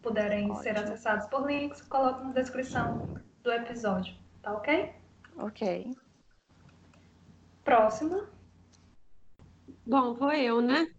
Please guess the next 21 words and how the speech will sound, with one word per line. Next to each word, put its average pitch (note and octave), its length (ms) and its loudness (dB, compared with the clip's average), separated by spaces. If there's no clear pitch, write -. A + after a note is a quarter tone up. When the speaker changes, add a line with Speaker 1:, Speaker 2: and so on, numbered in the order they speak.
Speaker 1:
Vai. G#3+ 340 0
Speaker 3:
É, A#3 1040 2
com G4 160 6
certeza F#4+ 760 6
jabá, D4+ 560 4
porque - 180 -10
tá D4+ 180 2
na E4+ 160 -2
época D4+ 380 2
do F4+ 140 -2
jabás, C4 640 4
né? C4 360 0
É, B3 460 2
hoje, A#3+ 960 4
hoje C4+ 360 0
é C4+ 60 -2
dia C4+ 300 0
vinte C4+ 400 6
e E4+ 60 -6
três, G#3+ 500 4
né? B3+ 280 8